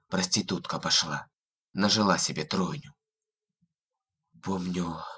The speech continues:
как к нам домой пришла медсестра, которая должна была в карточку ребенка внести данные о родителях.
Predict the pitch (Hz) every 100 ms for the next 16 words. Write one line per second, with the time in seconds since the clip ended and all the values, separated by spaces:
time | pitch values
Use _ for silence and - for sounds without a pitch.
0 | - 92 92 - - 90 87 82 78 80
1 | 92 110 - _ _ _ 95 92 - 104
2 | 110 107 - 107 - - 92 - - -
3 | _ _ _ _ 101 95 95 92 87 92
4 | 90 92 90 87 90 87 85 - _ -
5 | - 180 92 151 - 160 78 - 120 131
6 | 123 110 - _ _ - 87 90 - -
7 | 139 135 90 95 98 98 98 92 - 98
8 | 101 82 73 76 82 - -